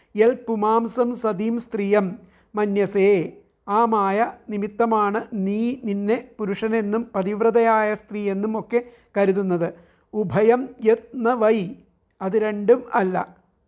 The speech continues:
തന്നെ. "ഹംസൗ", നാം ഒരുമിച്ച് കഴിയുന്ന രണ്ട് പക്ഷികളാണ്. "ആവയോഹോ ഗതിം പശ്യ", നമ്മുടെ ഗതി വിചാരം ചെയ്ത് നോക്കി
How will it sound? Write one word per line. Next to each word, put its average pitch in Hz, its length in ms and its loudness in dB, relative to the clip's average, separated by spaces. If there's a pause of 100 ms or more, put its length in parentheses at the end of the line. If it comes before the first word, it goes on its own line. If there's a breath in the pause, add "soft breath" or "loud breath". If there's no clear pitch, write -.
(180)
തന്നെ. 185 360 -2 (200 loud breath)
"ഹംസൗ", 220 640 2 (180)
നാം 214 260 -2
ഒരുമിച്ച് 208 400 -4
കഴിയുന്ന 208 680 -2
രണ്ട് 196 240 0
പക്ഷികളാണ്. 208 720 -2 (360 soft breath)
"ആവയോഹോ 208 880 2
ഗതിം 214 440 -2
പശ്യ", 190 420 -2 (260)
നമ്മുടെ 196 320 0
ഗതി 202 500 -2
വിചാരം 214 480 0
ചെയ്ത് 208 240 -4
നോക്കി 196 380 -6